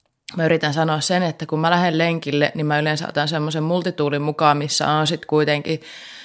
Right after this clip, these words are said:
niinku ketjutyökalua ja vähän jotain kaikkea muutakin. Niin sit jos sulla on tommonen työkalu, missä on vaan niinku pari kuusiokolotinta, tai miten se sanotaan, kuusiokolo-,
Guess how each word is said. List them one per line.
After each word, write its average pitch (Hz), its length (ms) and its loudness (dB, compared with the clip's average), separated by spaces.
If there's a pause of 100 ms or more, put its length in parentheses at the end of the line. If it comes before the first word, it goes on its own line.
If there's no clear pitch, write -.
(120)
niinku 160 220 -2
ketjutyökalua 143 1040 2
ja 87 120 -2
vähän 147 240 2
jotain 147 280 -2
kaikkea 151 300 -4
muutakin. 156 600 0
Niin 170 80 -4
sit 170 180 -4
jos 185 180 -2
sulla 175 140 2
on 160 80 0
tommonen 156 500 0 (100)
työkalu, 185 720 4 (1600)
missä 160 320 4
on 147 120 4
vaan 147 180 6
niinku 151 260 -2
pari 170 480 2 (340)
kuusiokolotinta, 175 1160 2 (260)
tai 147 100 -6
miten 151 240 0
se 156 80 -4
sanotaan, 143 300 -4
kuusiokolo-, 151 640 0